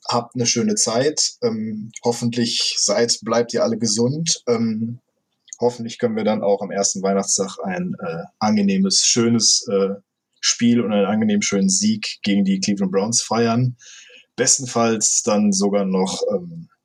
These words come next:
ja, wenn die Cowboys dann verlieren, äh, Richtung First Seed gehen. Aber, ähm,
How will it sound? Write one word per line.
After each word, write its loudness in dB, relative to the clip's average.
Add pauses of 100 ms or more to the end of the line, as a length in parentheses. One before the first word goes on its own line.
(640)
ja, 0
wenn -12
die -18
Cowboys 0
dann -6
verlieren, -4
äh, -6 (100)
Richtung -2
First 0
Seed -2 (100)
gehen. 0
Aber, -2
ähm, -10